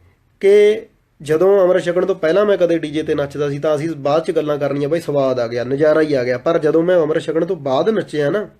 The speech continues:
ਤਾਂ ਮੇਰੀ ਰੂਹ ਲਾਹਣਤਾਂ ਪਾਉਂਦੀ ਸੀ ਮੈਨੂੰ ਵੀ, "ਆਹ ਕੀ ਕਰ ਬੈਠੇ ਆ?" ਤੇ ਉਸ ਤੋਂ ਬਾਅਦ 'ਚ ਵਾਹਿਗੁਰੂ ਤੋਂ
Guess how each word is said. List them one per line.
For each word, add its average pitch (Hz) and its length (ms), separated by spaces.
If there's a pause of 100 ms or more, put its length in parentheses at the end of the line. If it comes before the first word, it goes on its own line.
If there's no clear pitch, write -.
(720)
ਤਾਂ 165 100
ਮੇਰੀ 175 240
ਰੂਹ 170 260
ਲਾਹਣਤਾਂ 208 380
ਪਾਉਂਦੀ 143 280
ਸੀ 131 100
ਮੈਨੂੰ 127 280 (140)
ਵੀ, 160 80
"ਆਹ 190 120
ਕੀ 180 160
ਕਰ 139 180
ਬੈਠੇ 123 300
ਆ?" 110 80 (760)
ਤੇ 170 80
ਉਸ 165 120
ਤੋਂ 185 120
ਬਾਅਦ 208 160
'ਚ 233 40
ਵਾਹਿਗੁਰੂ 180 420
ਤੋਂ 196 300